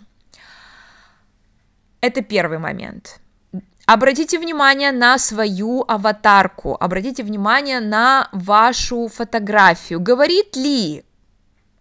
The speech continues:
а, ваша фотография о том, что вы преподаватель английского языка? Или у вас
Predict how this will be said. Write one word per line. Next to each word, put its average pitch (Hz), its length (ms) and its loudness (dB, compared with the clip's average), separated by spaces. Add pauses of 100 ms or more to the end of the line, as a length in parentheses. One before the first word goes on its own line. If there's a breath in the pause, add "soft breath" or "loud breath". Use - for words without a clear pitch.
(100)
а, 170 480 0
ваша 226 380 2
фотография 247 600 0
о 220 40 4
том, 233 200 -4
что - 160 -6
вы 190 140 -2
преподаватель 175 600 -6
английского 165 480 -12
языка? 156 380 -10 (960 loud breath)
Или 320 240 0
у 320 160 0
вас 269 320 6